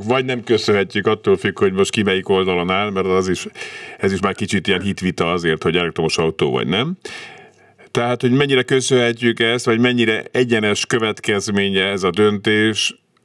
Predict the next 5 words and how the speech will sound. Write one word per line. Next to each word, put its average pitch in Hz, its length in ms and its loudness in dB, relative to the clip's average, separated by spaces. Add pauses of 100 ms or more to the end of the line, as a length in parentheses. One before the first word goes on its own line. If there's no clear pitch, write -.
a 92 200 -2
korábbi 98 800 -2 (140)
Volkswagen 92 800 0
dízel 87 380 0
botránynak? 69 600 -6